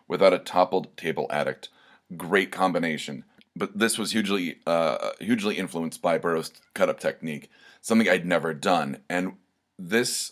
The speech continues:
I had done it with another piece before this to practice, and it didn't turn out great. And I was a little upset, and I went, "Maybe this isn't for me," or, you know, "Maybe it, it, I just don't have it in me." Uh, turns out I was wrong, and I think several episodes ago I talked,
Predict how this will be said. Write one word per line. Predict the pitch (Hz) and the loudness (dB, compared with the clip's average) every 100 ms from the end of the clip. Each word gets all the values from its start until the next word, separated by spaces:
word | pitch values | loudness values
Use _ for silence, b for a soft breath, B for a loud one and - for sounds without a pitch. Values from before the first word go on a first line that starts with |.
| - | -4
I | 98 | 0
had | 101 | 2
done | 95 156 | 4 2
it | |
with | 165 147 | 2 -2
another | 123 127 135 123 | 2 2 2 0
piece | - - - | -2 -8 -6
before | - - - 92 | -8 -6 2 2
this | 80 - | 2 -4
to | - | -10
practice, | - 85 90 123 123 - - | 0 0 0 -4 -6 -6 -4
and | 87 | -4
it | - | -2
didn't | 110 101 104 | -2 -2 -4
turn | 95 90 | -2 0
out | 85 73 | 0 0
great. | 82 76 | -2 -2
And | - | -2
I | 82 | -2
was | 82 | -2
a | |
little | 87 92 107 107 | -4 0 2 2
upset, | 76 - - 76 71 | 0 -2 0 0 0
and | 76 | -4
I | |
went, | 80 82 - B B B B | -4 -6 -10 B B B B
"Maybe | 98 120 | 4 6
this | 117 98 | 6 2
isn't | 104 95 - | -2 -2 -6
for | |
me," | 82 82 78 | -4 -2 -2
or, | - 90 87 87 80 b b b b b _ _ _ | 4 6 6 4 -2 b b b b b _ _ _
you | 104 104 - 110 | -20 -20 -8 -2
know, | 92 87 - | 0 -2 0
"Maybe | 113 110 107 104 | 2 4 2 0
it, | 107 - | -4 -4
it, | - - 78 | -8 -4 0
I | - | 0
just | 101 92 101 | 0 0 0
don't | 87 | 2
have | 87 85 | 2 0
it | - | 0
in | 85 82 | -4 -4
me." | 76 71 - _ _ 80 | -4 -6 -10 _ _ -2
Uh, | 80 | -2
turns | - 123 127 | 0 0 6
out | 110 | 8
I | 92 | 8
was | 82 76 | 4 0
wrong, | 85 85 80 90 | 4 4 2 -2
and | 92 | 0
I | 95 | -2
think | - 120 - b b b | 0 -2 -2 b b b
several | - 160 156 110 | 0 6 10 10
episodes | - 104 82 | 8 0 0
ago | 82 90 82 | 4 6 6
I | |
talked, | 78 98 95 - | 2 0 -2 0